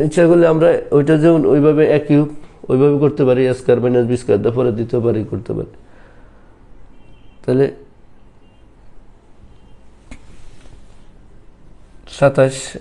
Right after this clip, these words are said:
আগেরটা যেমন আলাদা করছিলাম, এবারে লসাগু করে করে নিই। দুই নিয়মে দেখাচ্ছে, এ সিক্স মাইনাস টোয়েন্টি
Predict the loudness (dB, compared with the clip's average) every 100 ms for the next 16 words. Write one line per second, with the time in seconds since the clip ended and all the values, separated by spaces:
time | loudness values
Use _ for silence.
0 | 0 2 0 0 0 2 2 4 4 2
1 | 0 0 0 2 4 4 2 2 0 0
2 | -2 -2 -4 -6 -10 -16 -20 -18 -18 -20
3 | -20 -20 -20 -6 0 2 4 2 0 -2
4 | -4 -16 -20 -20 -20 -10 -6 -6 -4 -8
5 | -8 -6 -4 -4 -6 -10 -18 -20 -20 -20
6 | -20 -20 -16 -8 -6 -6